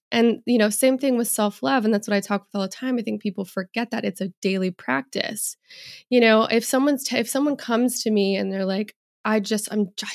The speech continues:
just don't feel confident. I'm just not feeling worthy." I will ask them,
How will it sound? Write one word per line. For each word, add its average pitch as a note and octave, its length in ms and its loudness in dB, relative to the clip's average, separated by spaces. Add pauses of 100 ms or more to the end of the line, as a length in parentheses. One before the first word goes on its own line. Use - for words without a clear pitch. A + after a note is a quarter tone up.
just - 240 -4
don't G3+ 180 -4
feel F#3+ 160 -6
confident. G#3+ 680 2
I'm G3 80 -4
just - 220 -10
not - 180 -8
feeling F#3+ 300 -6
worthy." A#3 580 0 (520)
I B3 100 4
will C4 240 2
ask C4+ 360 -2
them, G3+ 420 0